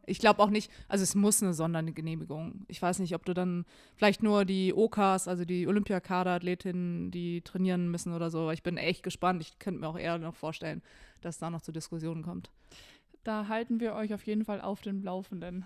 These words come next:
Speaker 2: ob wir hier noch in unsere Krafttrainings und,
Speaker 1: Das wär schon
Speaker 2: äh,
Speaker 1: abartig.
Speaker 2: Spielstätten dürfen.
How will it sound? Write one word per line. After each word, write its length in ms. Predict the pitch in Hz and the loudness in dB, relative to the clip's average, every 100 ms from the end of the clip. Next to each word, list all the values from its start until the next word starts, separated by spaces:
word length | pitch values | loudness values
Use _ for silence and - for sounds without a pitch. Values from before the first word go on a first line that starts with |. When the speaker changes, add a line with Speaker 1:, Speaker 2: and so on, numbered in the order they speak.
| - | -10
Speaker 2:
ob 180 | 196 269 | -2 2
wir 60 | |
hier 260 | 240 269 302 | 8 8 10
noch 180 | 277 247 | 6 4
in 140 | 247 | 4
unsere 480 | 247 233 233 220 208 | 6 6 6 4 0
Krafttrainings 880 | - 214 208 233 202 202 196 208 - | 0 -2 -2 -4 -2 -2 -2 -4 -4
und, 160 | 196 196 | -4 0
Speaker 1:
Das 180 | 190 - | 0 -2
wär 140 | 190 | -2
schon 180 | 190 185 | -2 -2
Speaker 2:
äh, 80 | - - | -4 -8
Speaker 1:
abartig. 260 | 165 - - | -6 -6 -2
Speaker 2:
Spielstätten 640 | - 247 165 214 214 214 | 4 4 4 2 0 0
dürfen. 480 | 208 202 - 196 | -2 -4 -6 -6